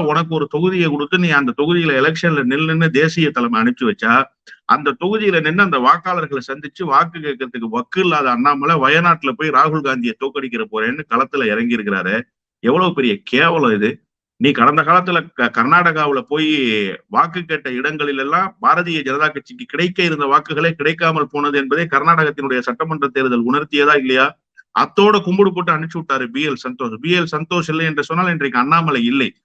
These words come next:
அந்த பி எல் சந்தோஷை, "அப்பா, இனிமே நீ இந்த பக்கமே வந்துடாத, முடிஞ்சிருச்சு, நீ போயிட்டு வா, நீ வந்ததும் போதும், நீ செஞ்சதும் போதும்னு" சொல்லி வழி அனுப்பி வச்சுட்டாரு.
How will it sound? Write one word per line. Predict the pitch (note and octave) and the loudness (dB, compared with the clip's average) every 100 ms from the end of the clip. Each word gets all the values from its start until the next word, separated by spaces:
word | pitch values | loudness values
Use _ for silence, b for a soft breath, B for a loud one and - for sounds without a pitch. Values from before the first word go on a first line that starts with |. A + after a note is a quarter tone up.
| _ _ _ - | _ _ _ -6
அந்த | B2+ D3 | -2 -2
பி | C#3 G3+ | 0 2
எல் | G#3+ F#3 | 2 0
சந்தோஷை, | E3 E3+ D#3+ F3 | -4 -4 -2 -2
"அப்பா, | D#3 F#3 | 0 0
இனிமே | D#3+ E3+ F3+ | 0 -2 -2
நீ | G3 | -2
இந்த | E3+ C#3+ | -2 -4
பக்கமே | C3 B2 F3 F#3+ | -4 -2 0 2
வந்துடாத, | F#3 D#3 D#3+ D#3+ D#3+ F#3 G3 D3 | 0 0 2 2 4 4 2 -2
முடிஞ்சிருச்சு, | D3 F3+ F3+ E3 G3+ | -2 2 2 0 -2
நீ | F#3 | -2
போயிட்டு | C#3 D#3 E3 E3 | -2 -2 0 2
வா, | F#3 | 2
நீ | E3+ D3 | 2 0
வந்ததும் | C3+ D3 E3+ E3+ | 0 0 0 0
போதும், | D#3+ E3 G3 | 0 2 2
நீ | D#3+ | 0
செஞ்சதும் | C#3 D3+ E3 D#3+ | -2 0 0 0
போதும்னு" | C#3+ D#3 E3+ E3+ | 2 2 2 -2
சொல்லி | D#3+ D#3+ | 0 0
வழி | D3 D3 | 2 2
அனுப்பி | D#3 C#3 A#2+ | 0 2 0
வச்சுட்டாரு. | A2+ - G2 | -2 0 0